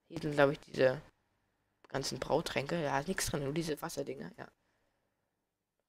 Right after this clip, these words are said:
Hier war eine Treppe. Wir gehen da wieder schnell zurück. So, wir kommen von hier. Diesen langen Gang. Jetzt sind wir halt im Kreativmodus. Ist jetzt auch nicht schlimm. Da unten sieht man schon, wie wir teleportiert wurden. Also mit diesen Fäden wird halt ein,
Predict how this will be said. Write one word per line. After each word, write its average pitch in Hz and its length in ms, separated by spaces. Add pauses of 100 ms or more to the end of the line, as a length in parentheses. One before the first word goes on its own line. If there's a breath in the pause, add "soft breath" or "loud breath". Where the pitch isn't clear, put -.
(140)
Hier - 120
war - 80
eine - 160
Treppe. - 300
Wir 147 80
gehen 180 140
da 156 80
wieder 139 160
schnell 139 180
zurück. - 320 (580)
So, 139 340 (260)
wir 156 100
kommen 180 260
von 160 240
hier. 202 420 (720)
Diesen 131 280
langen 135 360
Gang. 175 260
Jetzt 143 140
sind 156 140
wir 143 60
halt 139 120
im 131 100
Kreativmodus. 147 800 (1800)
Ist 160 100
jetzt 139 160
auch 180 140
nicht 190 160
schlimm. 180 260
Da 165 80
unten 165 220
sieht 175 160
man 160 100
schon, 165 160
wie 156 100
wir 147 60
teleportiert 185 640
wurden. 180 360
Also 151 220
mit 160 120
diesen 160 180
Fäden 196 460
wird 175 220
halt 160 220
ein, 135 420